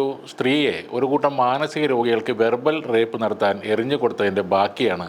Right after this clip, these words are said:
ഈ കാണുന്നത്. ഇത്തരത്തിലെ നിന്ദ്യമായ ആക്രമണം നേരിടുന്ന ആദ്യത്തെ ആളല്ല ആര്യ രാജേന്ദ്രൻ. രാഷ്ട്രീയത്തിൽ ഉള്ളതുകൊണ്ട് ആര്യ മുതൽ അറുപത്തിയെട്ട് വയസ്സായ ശൈലജ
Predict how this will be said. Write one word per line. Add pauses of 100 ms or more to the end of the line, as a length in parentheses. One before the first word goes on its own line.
(140)
ഈ (100)
കാണുന്നത്. (1160)
ഇത്തരത്തിലെ (100)
നിന്ദ്യമായ (240)
ആക്രമണം
നേരിടുന്ന (300)
ആദ്യത്തെ (240)
ആളല്ല (260)
ആര്യ
രാജേന്ദ്രൻ. (640)
രാഷ്ട്രീയത്തിൽ (200)
ഉള്ളതുകൊണ്ട് (360)
ആര്യ
മുതൽ (140)
അറുപത്തിയെട്ട്
വയസ്സായ (140)
ശൈലജ